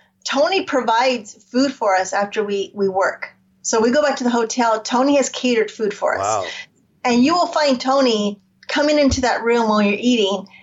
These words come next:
Speaker 1: and he's just sitting there talking, like, "Hey, let's, you know, how'd it go tonight?" Or we're just bullshitting with each other. And we're just, you know, he just wants to know who you are. And I haven't gotten to know Tony,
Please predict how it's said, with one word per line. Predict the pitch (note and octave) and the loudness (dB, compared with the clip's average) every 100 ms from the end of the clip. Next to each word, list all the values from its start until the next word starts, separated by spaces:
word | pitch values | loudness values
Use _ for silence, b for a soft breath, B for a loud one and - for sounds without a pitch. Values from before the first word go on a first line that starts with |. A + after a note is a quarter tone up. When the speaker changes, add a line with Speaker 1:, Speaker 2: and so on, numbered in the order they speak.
| B | B
Speaker 1:
and | A#3 | 2
he's | C#4+ | 2
just | E4+ - | 2 -2
sitting | F#4 F#4 | 0 0
there | E4+ | 0
talking, | E4 E4+ G4+ C#4+ G#3+ | 0 -2 -2 -2 -2
like, | F#3+ | 0
"Hey, | A#3+ E4+ A#3+ - | 0 0 0 0
let's, | A3+ - _ | -4 -4 _
you | C4+ C4 | 0 2
know, | B3+ | 4
how'd | A#3 B3 C4+ | 2 2 0
it | C4+ | 2
go | D#4 | 2
tonight?" | C#4+ G#3+ F3+ E3+ | 2 0 0 -2
Or | G3+ - B B _ _ - | -4 -6 B B _ _ -8
we're | A3+ | -2
just | A#3 E4 C4 | 0 -2 -2
bullshitting | C#4+ E4 - A3+ G3 | 0 0 0 0 0
with | G3 | -2
each | F#3 F#3 | -4 -4
other. | F#3+ D#3 | -2 0
And | - A3+ | 0 2
we're | A#3+ C4 | 2 2
just, | E4 E4+ - - | 0 0 -2 -2
you | C#4 | 0
know, | C#4 C#4 C#4+ C#4+ B B B | 2 4 2 -2 B B B
he | C#4+ | -2
just | D#4 F4+ - | -2 -4 0
wants | D4+ D4+ | 0 0
to | C#4 | 0
know | C4+ C4 | 2 2
who | B3+ | 0
you | A#3+ A3 G#3 | 0 2 2
are. | A3+ B3 | 2 2
And | A3+ A3 B | -2 -6 B
I | C4 | 0
haven't | B3+ D4+ D#4 C#4+ | 0 0 0 0
gotten | C4 C4 | 0 0
to | A#3 | 0
know | A3+ | -2
Tony, | A3 - A3+ A3+ A3+ A3 G#3 | -4 -6 -6 -4 -4 -4 -8